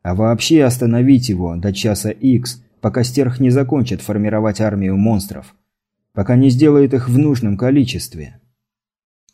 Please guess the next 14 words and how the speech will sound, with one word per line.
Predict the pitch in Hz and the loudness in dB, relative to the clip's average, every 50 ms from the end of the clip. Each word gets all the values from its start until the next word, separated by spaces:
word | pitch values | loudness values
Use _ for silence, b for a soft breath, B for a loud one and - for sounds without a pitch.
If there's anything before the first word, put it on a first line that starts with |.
| _ _ _ _ _ _ _ _ _ _ _ _ _ | _ _ _ _ _ _ _ _ _ _ _ _ _
В | 92 90 90 | -8 -4 0
голове | 113 113 117 117 117 123 113 | 2 2 4 4 4 4 4
Данилы | 107 117 117 135 147 151 131 101 92 | 4 4 2 4 4 4 2 2 2
возникла | 92 101 107 104 131 139 135 131 139 135 131 | 2 0 0 0 0 -2 0 0 0 -2 0
картинка. | 123 127 139 131 127 127 - 143 120 95 - - 82 73 - _ _ _ _ _ _ _ _ | 0 -2 -2 -4 -4 -4 -4 -2 -2 -2 -2 -4 -8 -12 -14 _ _ _ _ _ _ _ _
Сотни | - - - - - 131 127 127 127 123 123 120 | -16 -12 -10 -6 -2 0 0 0 0 0 0 0
акулоподобных | 117 113 110 - 113 110 107 95 110 101 101 117 110 95 95 95 92 - - | 0 0 -2 0 0 0 0 0 0 0 2 2 2 2 0 -2 -4 -4 -2
монстров | 104 113 120 120 110 - - 107 101 95 - | -2 0 0 0 0 -2 -4 -4 -4 -4 -4
резвятся | 110 98 107 101 95 117 135 147 139 123 127 - 139 131 | -4 -4 -2 -2 0 0 2 2 0 0 -2 -2 -2 0
на | 127 127 120 | 2 2 2
улицах | 95 87 87 87 90 87 - 107 90 - - | 0 0 0 -2 -4 -6 -6 -8 -10 -8 -2
Питера, | - 120 113 - 113 104 104 95 98 - | 0 0 0 0 -2 -2 -4 -4 -6 -6
уничтожая | - 113 110 107 101 - - 104 92 92 98 92 90 87 | -4 -2 -2 -2 -2 -4 -4 -6 -4 -2 -2 -2 -2 -4
население. | 85 85 82 - 104 95 95 92 85 78 78 78 73 69 | -4 -6 -6 -4 -2 0 0 0 -2 -4 -6 -10 -14 -18